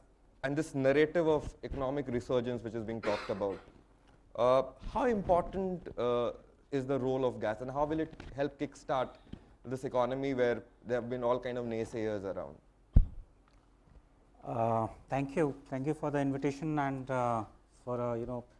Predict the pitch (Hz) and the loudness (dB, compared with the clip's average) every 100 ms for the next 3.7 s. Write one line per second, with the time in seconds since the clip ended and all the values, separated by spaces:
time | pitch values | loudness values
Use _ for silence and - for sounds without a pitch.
0 | - - 143 143 180 - 143 - 135 123 | -20 0 0 2 0 0 -4 -2 -4 -6
1 | - - - 110 - - 147 151 151 151 | -8 -18 -20 -16 -6 2 6 6 6 2
2 | 156 208 190 180 143 170 170 - 156 156 | 4 4 6 6 4 0 0 -2 -2 0
3 | 185 - - 160 147 135 123 | 0 -2 -2 4 6 6 4